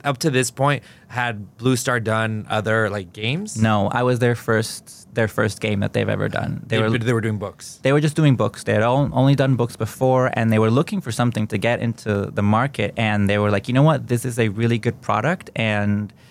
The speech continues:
Speaker 2: it, it has appeal that is not just for Latinos. This is a, a appeal that could go to anyone, whether you're a millennial or you're a boomer. You know, you can still, you can play this game." And, um, they saw the potential in it, and they were like, "Let's invest heavily in it," and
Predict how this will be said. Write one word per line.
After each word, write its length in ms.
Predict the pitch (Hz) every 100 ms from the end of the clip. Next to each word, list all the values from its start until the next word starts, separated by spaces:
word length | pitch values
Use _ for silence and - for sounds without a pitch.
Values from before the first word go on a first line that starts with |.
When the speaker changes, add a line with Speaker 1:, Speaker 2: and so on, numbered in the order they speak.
| - _ _ _ -
Speaker 2:
it, 160 | 117 - -
it 260 | 123 120 -
has 180 | 139 143
appeal 320 | 143 - 143
that 100 | 127
is 160 | 113 120
not 220 | 131 117
just 260 | 127 117
for 100 | -
Latinos. 600 | 107 95 127 113 - - -
This 200 | 120 139
is 100 | 131
a, 240 | 117 - - -
a 140 | 120 113
appeal 320 | - - 123
that 140 | 120 113
could 240 | 117 -
go 180 | 117 110
to 80 | 104 123
anyone, 480 | 131 123 104 98
whether 160 | 104 104
you're 160 | 101 101
a 40 |
millennial 680 | 101 107 139 147 139 131 127
or 140 | 107
you're 200 | 104 101
a 100 | 98
boomer. 360 | 107 135 131 127
You 140 | 120
know, 140 | 113 117
you 160 | 120
can 100 | 117
still, 380 | 117 - 123 117 - -
you 80 | 127
can 140 | 120
play 220 | 113 120 113
this 200 | 107 -
game." 300 | 110 120 113
And, 260 | 107 104
um, 280 | 104 101 -
they 100 | 120
saw 260 | 104 107 110
the 100 | 104
potential 420 | - 101 101 101
in 120 | 107
it, 120 | 110
and 220 | - 101 101
they 60 |
were 100 | 101
like, 160 | 104 101
"Let's 180 | 104 113
invest 300 | 104 104 -
heavily 280 | 127 113
in 80 | 110
it," 100 | 151
and 200 | 113 107